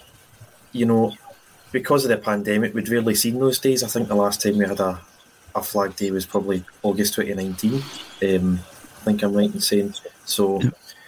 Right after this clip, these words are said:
Speaker 1: it's great to have these days back. Obviously, you need to win the league to do these things, and it's fantastic that we're back on top as well. And the performance that the players put on as well was exceptional. You know, it's no guarantee that after all that carnival atmosphere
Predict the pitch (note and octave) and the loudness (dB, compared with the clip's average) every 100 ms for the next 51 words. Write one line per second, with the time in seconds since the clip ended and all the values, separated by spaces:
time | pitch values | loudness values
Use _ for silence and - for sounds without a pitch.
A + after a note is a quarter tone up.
0 | - - G2+ - D3+ - A2+ G#2 G#2+ G2+ | -20 -6 -4 -2 -4 -2 -2 -2 -2 -4
1 | - G2 - G2+ G#2 - G#2+ G2+ - G2 | -2 -2 0 -2 -2 -4 -4 -2 -2 -2
2 | G2 G2+ F#2+ F#2 F#2 F#2+ G2+ G2+ F#2+ F#2+ | 0 0 0 2 0 0 -2 0 0 0
3 | - G2 G2 F#2 F#2 F2+ - - - - | 0 -2 -4 -2 -2 -2 -8 -20 -14 -8
4 | - G2+ - G#2 - F#2+ F2+ G2 F#2 F2+ | -4 -4 -2 -2 -2 -8 -10 -4 -4 -2
5 | F#2+ F#2 - F#2 G2 F2+ F2+ F2+ F#2 - | -4 -2 -2 -2 -2 -2 0 2 0 -2
6 | - F#2+ F2+ F2 - - - - - G2+ | -8 -2 -2 -2 -8 -16 -16 -16 -4 -2
7 | A2 G#2+ B2 B2+ - G#2 G2+ - G2+ F2 | 0 0 0 0 -4 -6 -6 0 0 0
8 | G2+ G2 F#2+ F#2 F2+ F#2+ F#2+ F#2 - - | -4 -2 0 0 2 2 2 2 0 -2
9 | F#2+ - G2+ G2+ A2+ G#2+ G2+ G2+ F#2 - | -4 0 0 0 -2 -2 0 2 0 -2
10 | - - - - - - A2 C#3 C3 A#2 | -16 -20 -20 -20 -8 -4 -2 0 2 2
11 | G#2+ G#2 G#2 G#2+ G#2 G#2+ G#2 - G#2 G2 | 0 -2 -2 0 2 0 -2 0 0 2
12 | G2 G#2 G2+ G2 F#2+ F#2+ G2 G#2 - | -2 0 -2 -2 -2 0 -2 -4 -2